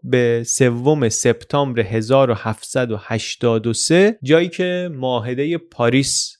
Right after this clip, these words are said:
امضا می‌شه. معاهده پاریس دیگه جدایی کامل مستعمرات سیزده گانه است از امپراتوری بریتانیا. کی امضا می‌کنه معاهده پاریس و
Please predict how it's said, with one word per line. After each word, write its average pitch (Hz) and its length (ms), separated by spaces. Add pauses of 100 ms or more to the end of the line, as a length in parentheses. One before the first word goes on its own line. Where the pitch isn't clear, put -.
امضا 110 420
می‌شه. - 460 (200)
معاهده 110 500
پاریس 123 640
دیگه 147 560 (220)
جدایی 123 560
کامل 160 840 (400)
مستعمرات 120 840
سیزده 107 580
گانه 113 280
است 170 260
از 110 140
امپراتوری 110 600
بریتانیا. 101 680
کی 196 120
امضا 185 220
می‌کنه 175 300
معاهده 139 360
پاریس 131 360
و 135 280